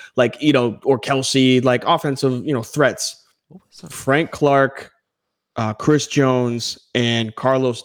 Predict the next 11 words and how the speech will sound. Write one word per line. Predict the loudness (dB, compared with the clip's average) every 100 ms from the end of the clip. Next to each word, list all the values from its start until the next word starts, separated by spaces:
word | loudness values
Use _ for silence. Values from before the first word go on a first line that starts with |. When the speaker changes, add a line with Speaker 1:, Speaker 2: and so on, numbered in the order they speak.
| -6
Speaker 1:
Dunlap | -4 -4 -6 -8 -12 _ _ _ -16
created | -2 2 4 2 0 -2 -10 _ _ 0
incredible | 2 2 -4 -2 2 2 2 -2
pressure | -2 -4 -4 -4
with | -4 -4 -8
three | -10 -4 -4
men | -4 -6 -8 -10 -8
where | 0 2
they | 4 2
weren't | 2 -2 -2
blitzing. | -4 -4 -4 -10 -12